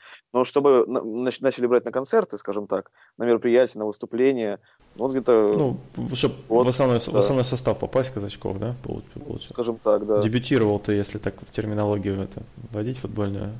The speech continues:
Speaker 2: дебютировал ты через
Speaker 1: Ну
Speaker 2: год.
Speaker 1: да.
Speaker 2: Мгм. А скажи, какой репертуар у «Казачков»?
Speaker 1: А, репертуар очень большой. М, ну, вот непосредственно у ансамбля «Казачки»,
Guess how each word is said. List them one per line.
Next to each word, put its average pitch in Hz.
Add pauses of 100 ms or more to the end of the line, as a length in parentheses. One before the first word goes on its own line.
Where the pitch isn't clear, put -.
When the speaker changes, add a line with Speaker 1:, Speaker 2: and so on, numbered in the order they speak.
(140)
Speaker 2:
дебютировал 113
ты 110
через 107
Speaker 1:
Ну 101
Speaker 2:
год. -
Speaker 1:
да. 104
Speaker 2:
Мгм. 110 (680)
А -
скажи, 214
какой 143
репертуар 120
у 98
«Казачков»? 98 (680)
Speaker 1:
А, 117
репертуар 135
очень 131
большой. 170 (420)
М, 113
ну, 143
вот 131
непосредственно 143
у 127
ансамбля 135
«Казачки», 110